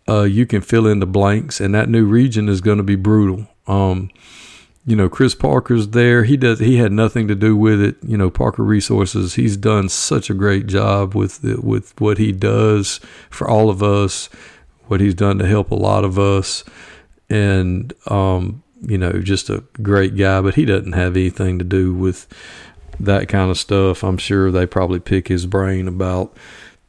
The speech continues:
what he thinks as far as when they do make changes and things like that, but he's not actually have, he d-, he has nothing to do with this kind of stuff. Um, with that being said, I, I will say this. Um,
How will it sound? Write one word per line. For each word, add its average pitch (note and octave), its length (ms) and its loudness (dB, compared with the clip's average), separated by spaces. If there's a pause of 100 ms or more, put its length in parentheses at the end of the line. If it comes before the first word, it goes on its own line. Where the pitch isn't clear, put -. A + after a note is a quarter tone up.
(120)
what F#2+ 220 -2
he G2 160 0
thinks F#2+ 420 -4
as G2 100 -8
far F#2+ 340 -2
as F2+ 160 -4
when F#2+ 200 -2
they F2+ 160 0
do F#2+ 280 2
make F#2 260 -2
changes G2 480 0
and F2+ 120 -4
things F#2+ 300 -2
like F#2+ 220 -2
that, G2 340 -2
but F#2 160 -2
he's G#2+ 300 0
not F#2+ 300 -2
actually F#2 680 -2 (260)
have, F2+ 360 -2
he G#2 140 0
d-, G#2 160 -2
he A#2 140 2
has F#2+ 180 2
nothing F#2 320 -2
to F2 80 -4
do F#2 120 0
with F#2+ 140 0
this G2 160 -2
kind F#2+ 220 -2
of F2 80 -8
stuff. - 760 -8 (220)
Um, G2 240 0
with G#2 220 0
that A2+ 240 2
being G#2+ 220 2
said, A2+ 540 2
I, G2 220 2
I G2 300 0
will G2 320 0
say G2 280 0
this. G2+ 460 0 (720)
Um, G2 480 -2